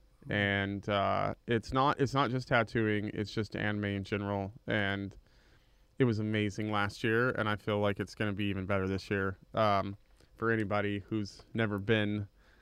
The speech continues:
Speaker 2: to Richmond, that is, like, a prime, <laughs> prime reason to go. Um, m-, uh, my friends and I have been tossing around the idea of starting our own, uh, tattoo convention, um, kind of like a, a geek thing,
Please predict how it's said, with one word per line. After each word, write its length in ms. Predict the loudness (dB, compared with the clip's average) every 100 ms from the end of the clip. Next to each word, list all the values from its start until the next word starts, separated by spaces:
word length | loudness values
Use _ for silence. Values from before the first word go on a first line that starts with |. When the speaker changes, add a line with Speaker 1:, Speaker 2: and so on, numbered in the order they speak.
| _ -2
Speaker 2:
to 160 | 0
Richmond, 480 | 2 2 0 -2 0
that 120 | 0
is, 300 | 0 -4 -12 -20 -2
like, 180 | -2 0
a 100 | -2
prime, 680 | -4 -2 2 4 2 -2 -6 -12 -12 -10
<laughs> 340 | -4 -2 -2 2
prime 280 | 2 2
reason 360 | 0 -2 -4 -6
to 100 | -4
go. 280 | -4 -4 -6 -12 -20 -20 -12 2
Um, 480 | 4 6 4 -2 -6 -16 -8 -6
m-, 120 | -2 2
uh, 220 | 4 6
my 160 | 4 2
friends 300 | 2 2 4
and 80 |
I 200 | 4 4
have 340 | 4 4 4 4
been 140 | 0
tossing 380 | 4 2 2 0
around 140 | 0
the 80 | 0
idea 300 | 0 2 2
of 80 | 0
starting 360 | 2 2 2 0
our 180 | -2
own, 460 | 0 0 -2 -4 -8 -10 -4
uh, 400 | 0 2 0 -2 -4
tattoo 400 | -2 -2 0 -2
convention, 640 | -2 -2 -2 -2 -2 -4 -8 _ -4
um, 500 | 0 2 2 -2 -6
kind 220 | -2 0 2
of 120 | 0
like 180 | 0 2
a, 300 | 2 0 -4 -4
a 100 | -4
geek 320 | 0 0 0
thing, 400 | 0 0 2 -2